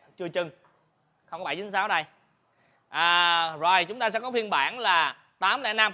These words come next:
Tám lẻ năm thì chúng ta sẽ có thân máy hoặc bộ nha. Sao tám lẻ năm trên tới hai con vậy Tài? Không có bảy chín sáu mà tám lẻ năm hai con lận. Rồi, chúng ta sẽ có chín chín sáu và chín chín chín. Đó, đây là những cái mẫu máy khoan pin nổi tiếng nhất của The World trong dòng máy khoan.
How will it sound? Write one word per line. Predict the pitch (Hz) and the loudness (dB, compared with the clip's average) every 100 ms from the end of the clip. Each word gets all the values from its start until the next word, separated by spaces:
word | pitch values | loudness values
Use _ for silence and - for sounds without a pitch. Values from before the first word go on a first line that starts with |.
| - | -4
Tám | - 226 | -6 -4
lẻ | 220 | -2
năm | 208 196 | -2 -2
thì | 185 160 | -2 -4
chúng | 160 202 | -4 -6
ta | 180 | -6
sẽ | 151 | -8
có | - 165 208 | -4 -4 -2
thân | 196 190 | -4 -6
máy | 180 190 | -4 -4
hoặc | 214 151 | -6 -6
bộ | 131 143 | -4 -4
nha. | 175 | -6
Sao | 165 170 | -8 -10
tám | - 202 | -8 -10
lẻ | 202 | -8
năm | 175 | -10
trên | 170 | -12
tới | 202 | -12
hai | 196 165 | -10 -8
con | 156 156 | -8 -8
vậy | 147 | -6
Tài? | 123 120 _ _ _ _ _ _ _ _ _ _ _ _ _ - | -6 -8 _ _ _ _ _ _ _ _ _ _ _ _ _ -10
Không | 170 | -8
có | 185 | -4
bảy | 143 | -6
chín | 190 | -6
sáu | 190 180 202 | -4 -4 -4
mà | 151 | -6
tám | 160 | -8
lẻ | 190 | -8
năm | 170 151 | -8 -8
hai | 151 | -10
con | 147 147 | -8 -6
lận. | 127 117 _ _ _ _ _ | -6 -10 _ _ _ _ _
Rồi, | 139 180 180 | 2 4 4
chúng | - 233 | 0 -4
ta | 226 | -4
sẽ | 202 | -2
có | 226 | -4
chín | 254 254 285 | -4 -6 -8
chín | 277 285 | -10 -2
sáu | 226 233 302 | 0 0 -2
và | 226 151 131 | -2 -2 -2
chín | - 220 269 | -4 -8 -8
chín | 269 247 | -10 -2
chín. | 262 359 _ _ _ _ - | -2 -2 _ _ _ _ -6
Đó, | 160 | -2
đây | 208 196 | 0 0
là | |
những | 156 139 202 | -2 -8 -6
cái | 226 240 180 147 | -4 -4 -10 -10
mẫu | 147 127 269 269 269 | -6 -4 -6 -8 -6
máy | 208 214 277 | -2 -2 -4
khoan | - 196 190 | -4 -4 -2
pin | 185 185 175 | -6 -6 -10
nổi | 123 151 | -16 -10
tiếng | 208 240 | -10 -8
nhất | 285 - | -10 -8
của | 165 | -8
The | |
World | 143 156 | -6 -6
trong | 165 | -8
dòng | 143 | -10
máy | 151 | -10
khoan. | 190 160 | -8 -8